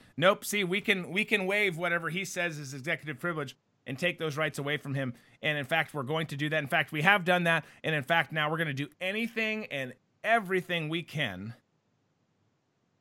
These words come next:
to get him slapped with serious criminal charges, indict him, and prevent him from ever running for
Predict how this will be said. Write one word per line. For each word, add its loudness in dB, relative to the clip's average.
to -4
get 0
him 0
slapped 2
with -6
serious 0
criminal -2
charges, -2
indict 0
him, -4
and -6
prevent -6
him -6
from -8
ever -2
running -4
for -6